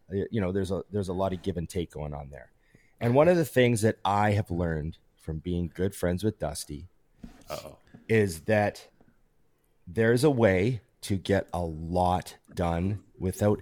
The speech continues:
Speaker 1: actually doing any of it yourself. <laughs> And it's this masterful managerial skill that I strive to one day have.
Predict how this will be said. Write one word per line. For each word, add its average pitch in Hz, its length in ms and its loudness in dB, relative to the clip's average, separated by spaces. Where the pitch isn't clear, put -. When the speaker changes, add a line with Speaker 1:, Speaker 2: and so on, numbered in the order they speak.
Speaker 1:
actually 107 680 -2
doing 92 480 2
any 85 320 0
of 76 140 -4
it - 140 -8
yourself. - 680 -10
<laughs> - 80 -4
And 123 180 10
it's 131 200 8
this 143 240 8
masterful 135 840 8
managerial 113 1000 4
skill 110 640 2
that 101 180 -4
I 101 180 2
strive 98 1080 -2
to 101 140 -6
one 87 220 -2
day 92 180 2
have. 92 580 -2